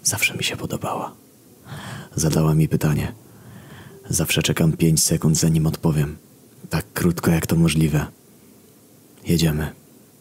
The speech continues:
Nikt nic nie mówi. W tle leci soundtrack z Drive'a.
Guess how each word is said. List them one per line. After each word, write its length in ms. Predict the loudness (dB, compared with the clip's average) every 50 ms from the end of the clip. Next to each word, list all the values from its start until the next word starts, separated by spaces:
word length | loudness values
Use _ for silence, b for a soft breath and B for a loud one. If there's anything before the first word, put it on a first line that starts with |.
| -20 -20 -20 -20 -20 -20 -20 -8 0 2
Nikt 380 | 2 2 2 0 -2 -2 2
nic 260 | 2 2 2 2 2
nie 80 | 2 4
mówi. 400 | 2 2 0 0 -2 -2 -4 -4 -10 -18 B B B B B B B B B B B B
W 80 | -12 -4
tle 220 | 0 2 4 4
leci 260 | 4 4 4 2 2
soundtrack 460 | 2 2 2 2 2 2 2 2 2
z 80 | 2 0
Drive'a. 400 | 2 2 4 2 2 2 0 -2